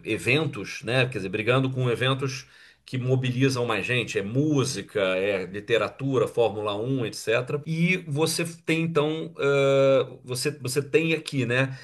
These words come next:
E geralmente, tradicionalmente, era um pouco isso. Você tinha num fim de semana, eh, Montreal, no fim de semana seguinte, Vancouver,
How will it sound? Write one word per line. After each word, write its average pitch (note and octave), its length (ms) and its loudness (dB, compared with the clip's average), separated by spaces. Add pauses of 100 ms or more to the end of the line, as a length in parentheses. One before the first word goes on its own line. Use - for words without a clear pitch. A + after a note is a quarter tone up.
(120)
E E3+ 100 -2
geralmente, E3+ 680 2
tradicionalmente, D3+ 720 0
era E3 80 0
um E3 80 -2
pouco E3+ 300 -2
isso. B2+ 240 0
Você A2 200 -2
tinha B2 200 -4
num C#3 140 0
fim C#3 180 -6
de C3 60 -6
semana, G#2+ 640 -2 (540)
eh, G#2+ 320 6
Montreal, C#3 840 2 (440)
no C3+ 120 -4
fim C#3 160 -4
de C3+ 60 -4
semana C#3 340 4
seguinte, B2+ 480 -4
Vancouver, D3 920 0